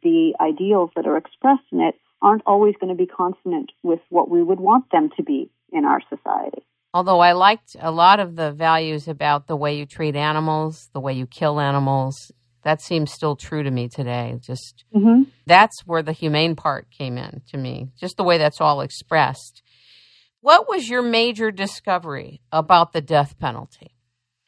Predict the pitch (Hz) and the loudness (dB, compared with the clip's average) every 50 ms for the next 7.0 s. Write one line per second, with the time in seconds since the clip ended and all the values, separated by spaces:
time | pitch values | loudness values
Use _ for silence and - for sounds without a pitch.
0 | _ _ 214 254 233 226 226 220 214 233 220 233 254 254 254 - 262 233 - 254 | _ _ 4 6 8 8 8 8 6 6 4 4 2 2 2 0 -6 -2 0 0
1 | 240 233 220 - 208 214 202 202 196 - _ 202 208 196 196 185 214 214 214 208 | 2 2 2 2 2 4 4 2 2 0 _ 2 2 2 2 2 2 2 2 2
2 | 190 190 - - _ 196 190 180 196 196 208 214 190 185 190 175 214 202 196 196 | 2 0 -2 -2 _ -2 -2 0 0 2 2 2 2 2 0 0 0 2 4 4
3 | 180 185 - - 226 262 262 - - - - _ _ _ - 185 175 - _ _ | 2 2 0 -4 -4 -4 -2 -2 -4 -6 -8 _ _ _ -4 -4 -4 -4 _ _
4 | 185 180 180 180 185 196 196 - - _ - 233 233 208 180 151 - - - _ | -2 0 2 2 2 0 -2 -4 -10 _ -6 -6 -4 -2 -4 -4 -4 -6 -10 _
5 | _ _ _ _ _ 214 208 196 208 208 214 214 190 196 185 202 240 254 247 196 | _ _ _ _ _ 4 4 6 4 4 2 2 2 2 2 4 4 2 2 0
6 | 175 147 151 156 160 170 175 185 - - 170 175 - - 180 185 185 - 185 175 | 0 0 0 0 0 2 0 0 0 -2 -6 -6 -4 0 2 2 2 4 2 -2